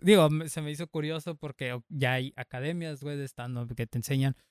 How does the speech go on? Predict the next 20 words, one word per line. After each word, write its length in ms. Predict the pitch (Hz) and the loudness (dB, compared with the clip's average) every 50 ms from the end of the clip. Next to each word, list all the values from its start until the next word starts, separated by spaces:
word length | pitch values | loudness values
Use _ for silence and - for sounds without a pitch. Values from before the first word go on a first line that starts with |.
| _ _ _ _ | _ _ _ _
Que 120 | - 185 | 8 10
la 140 | 196 208 214 | 10 12 10
verdad 260 | 214 220 214 214 233 | 8 8 6 6 4
no 120 | 233 262 269 | 4 2 0
sé 140 | - - 165 | 0 0 2
si 140 | - 226 | 4 4
es 100 | 208 185 | 4 4
algo 260 | - 147 165 165 165 160 | 4 2 2 0 2 2
que 120 | - 175 | 2 4
se 120 | - 160 | 4 4
pueda 180 | - - 147 156 | 4 4 2 4
aprender, 480 | - - 139 131 120 117 117 123 143 160 | 4 6 6 6 6 6 4 4 4 6
güey. 120 | 190 196 | 4 4
¿Realmente 500 | 180 185 180 170 175 180 175 - 190 180 | 4 4 2 2 0 0 -2 -4 -6 -6
puedes 300 | - - 185 196 180 - | -4 -2 -4 -4 -2 -4
aprender 440 | 185 175 - 180 175 175 180 180 190 | -6 -6 -2 -2 0 0 2 0 0
a 40 | 180 | -2
ser 180 | - 185 175 | -2 -6 -8
chistoso, 540 | - - 220 202 - - 185 185 - 208 196 | -8 -12 -16 -12 -10 -10 -10 -10 -8 -10 -10
güey? 220 | 175 165 190 262 | -10 -10 -12 -16